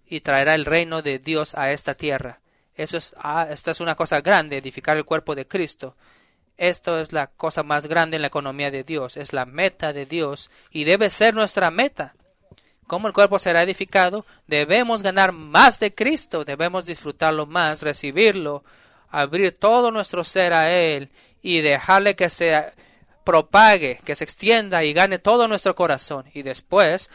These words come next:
al hacer esto, ganamos a Cristo. Cristo llega a ser todo para nosotros. Lo más que lo ganamos,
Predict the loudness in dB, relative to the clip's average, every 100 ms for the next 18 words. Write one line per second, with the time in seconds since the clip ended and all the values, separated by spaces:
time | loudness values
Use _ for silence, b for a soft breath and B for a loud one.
0 | B -6 -4 0 2 2 0 -2 -2 -4
1 | b b b b _ -8 -6 -2 -2 0
2 | -4 -8 -10 -8 -8 -10 -18 -20 _ _
3 | _ _ _ _ _ _ _ -14 -6 -4
4 | -4 -4 -2 -2 -2 -4 -10 -12 _ -2
5 | 0 0 -2 -4 -6 -10 -14 -14 -16 -20
6 | -20 -20 b b b b b b _ _
7 | -20 -18 -6 -6 -4 -2 -2 0 0 0
8 | -4 -10 -16